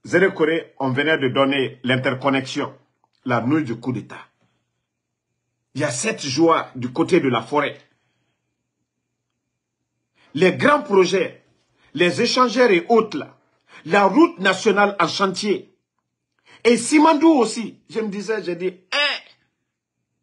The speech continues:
mais attends. Au moment où le président Alpha Condé doit vraiment dire, vous avez vu,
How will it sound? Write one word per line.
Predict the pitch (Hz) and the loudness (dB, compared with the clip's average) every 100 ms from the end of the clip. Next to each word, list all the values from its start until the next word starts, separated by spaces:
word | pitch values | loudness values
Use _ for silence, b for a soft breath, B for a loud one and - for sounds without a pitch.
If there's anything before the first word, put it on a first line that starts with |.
| _ - | _ -8
mais | 127 | -8
attends. | 127 127 101 _ _ _ _ _ _ _ _ _ _ _ _ _ _ _ _ _ _ _ _ - | -6 -10 -14 _ _ _ _ _ _ _ _ _ _ _ _ _ _ _ _ _ _ _ _ 2
Au | 233 | 2
moment | 233 269 311 269 - | 2 4 4 4 -2
où | |
le | 196 165 | 0 0
président | 127 254 202 269 269 | 2 2 2 0 0
Alpha | 208 220 226 | -6 -4 -4
Condé | 202 175 180 - - | -4 -2 -2 -2 -12
doit | 139 233 247 | -2 0 2
vraiment | - 202 226 233 208 - _ _ _ - | 0 0 0 0 -4 -10 _ _ _ -10
dire, | 127 226 | -2 0
vous | 175 175 | 0 -2
avez | 165 160 | 0 -2
vu, | 135 196 | -2 -6